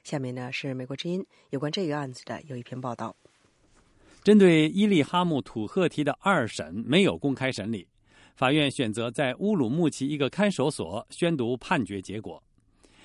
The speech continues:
Speaker 2: 伊利哈木土赫提的两名律师李方平和刘晓元指出，这违反了正常的司法程序。刘晓元律师表示，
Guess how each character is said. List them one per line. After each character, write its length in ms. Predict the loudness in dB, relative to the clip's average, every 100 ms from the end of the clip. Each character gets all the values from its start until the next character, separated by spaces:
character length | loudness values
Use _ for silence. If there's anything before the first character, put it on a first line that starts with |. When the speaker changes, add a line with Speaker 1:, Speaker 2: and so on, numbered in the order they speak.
| -8
Speaker 2:
伊 100 | -2
利 120 | 2 2
哈 160 | 2
木 120 | 0
土 120 | -2 -4
赫 140 | -6
提 140 | -4
的 240 | -2 0 0
两 260 | -2 -2
名 260 | -2 -4 -2
律 220 | 0 0
师 340 | 0 -2 -2 -4 _ _
李 100 | -4
方 200 | 0 0
平 360 | 0 -2 -2 -2
和 340 | -4 -2 0 0
刘 240 | 0 0
晓 220 | 0 -2
元 260 | -2 -2 -2
指 160 | -2 -8
出， 260 | -6 -6 -6 _ _ _ _ _ 0
这 220 | 4 4 2
违 300 | 2 4 4
反 180 | 0
了 100 | -4
正 180 | -2 -2
常 160 | -2 -4
的 80 | -4
司 200 | -4 -4
法 160 | -6
程 200 | -10 -16 -8
序。 220 | -6 -8 _ _ _ _ _ _ _ _ -4
刘 120 | -2
晓 200 | 0 -2
元 220 | -4 -4
律 120 | -4
师 160 | -2 -4
表 180 | -4 -8
示， 260 | -10 -10